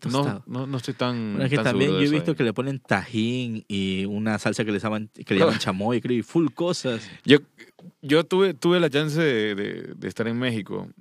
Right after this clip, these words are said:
Speaker 1: eh, por, por trabajo con, con Abacuc, y nos ha ido súper bien por allá.
Speaker 2: Ah.
Speaker 1: Y sí,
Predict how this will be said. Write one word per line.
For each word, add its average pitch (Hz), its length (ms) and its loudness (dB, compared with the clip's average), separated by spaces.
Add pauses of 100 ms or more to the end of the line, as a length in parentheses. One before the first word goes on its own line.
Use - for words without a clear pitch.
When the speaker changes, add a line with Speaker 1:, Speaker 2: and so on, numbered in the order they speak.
(120)
Speaker 1:
eh, 101 360 -10 (680)
por, 104 220 2
por 101 260 0
trabajo 110 440 0
con, 95 260 -6
con 98 180 -6
Abacuc, 98 480 -2
y - 260 -20
nos 107 200 -4
ha 123 40 0
ido 123 140 2
súper 113 240 0
bien 110 160 2
por 101 140 0
allá. 101 280 -2 (180)
Speaker 2:
Ah. 98 280 0 (180)
Speaker 1:
Y 98 680 -2
sí, 123 400 -4